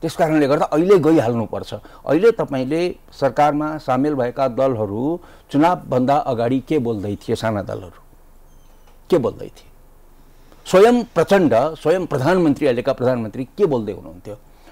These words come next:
जोसँग उहाँ गठबन्धन गर्न जानुभएको छ, उहाँको बारेमा के राय थियो? र केपी ओलीजी चुनावको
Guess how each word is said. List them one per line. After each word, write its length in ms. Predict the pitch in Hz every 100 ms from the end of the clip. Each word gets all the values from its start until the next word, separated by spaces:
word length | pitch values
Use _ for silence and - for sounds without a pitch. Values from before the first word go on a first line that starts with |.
| -
जोसँग 340 | 160 170 175
उहाँ 160 | 170 156
गठबन्धन 480 | 131 135 135 135 123
गर्न 240 | 120 117
जानुभएको 540 | 113 113 110 113 135 139
छ, 40 | - -
उहाँको 280 | 156 196 175
बारेमा 340 | 139 151 135 131
के 300 | - 196 139
राय 240 | 117 117
थियो? 240 | - 120 - - - - - - - - - - - - - - - - -
र 120 | 214 - - - - - - -
केपी 220 | 226 226
ओलीजी 440 | 220 208 185 220
चुनावको 960 | - 160 175 196 196 - 190 208 208